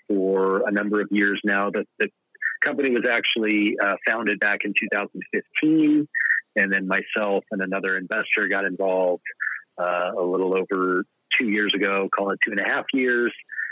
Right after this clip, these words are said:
And we've, uh, we've taken the company in many new directions and are very excited about the future, particularly excited about Oklahoma,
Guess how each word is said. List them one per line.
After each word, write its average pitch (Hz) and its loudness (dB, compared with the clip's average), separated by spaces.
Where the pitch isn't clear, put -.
And 90 -4
we've, 87 -2
uh, 87 0
we've 92 -4
taken 110 -2
the 98 -2
company 101 -2
in 92 -6
many 151 2
new 135 0
directions 110 -2
and 98 -4
are 98 0
very 120 2
excited 104 -2
about 95 -2
the 95 -6
future, 104 0
particularly 117 0
excited 98 0
about 95 -2
Oklahoma, 120 0